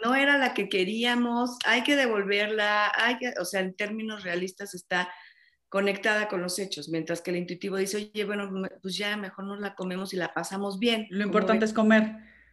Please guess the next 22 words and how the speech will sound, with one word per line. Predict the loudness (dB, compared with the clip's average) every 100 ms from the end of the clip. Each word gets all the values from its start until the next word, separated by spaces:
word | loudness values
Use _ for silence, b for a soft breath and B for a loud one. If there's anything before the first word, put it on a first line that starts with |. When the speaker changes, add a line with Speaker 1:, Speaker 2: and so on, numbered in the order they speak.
| B _
Speaker 1:
lo | 0
importante | 2 4 4 2 0
Speaker 2:
¿no? |
Speaker 1:
es | -4 -4
comer | -2 -2
y | 0
pasarla | 0 0 2 4
bien, | 4 2 0 _ _ _
lo | 2
Speaker 2:
Sí. | 4
Speaker 1:
intangible. | 4 2 0 -6 -8 -20 _ _ _ _
Speaker 2:
Sí, | 0 2
Speaker 1:
Vamos | 2
Speaker 2:
sí, | 0
Speaker 1:
a |
Speaker 2:
sí. | 0 -4
Speaker 1:
pasarla | -4 -4 0
bien, | 0 0 0
ya | 0 0 0
esta | -4 -4
vez, | -2 -4 -6
pues, | -14 -14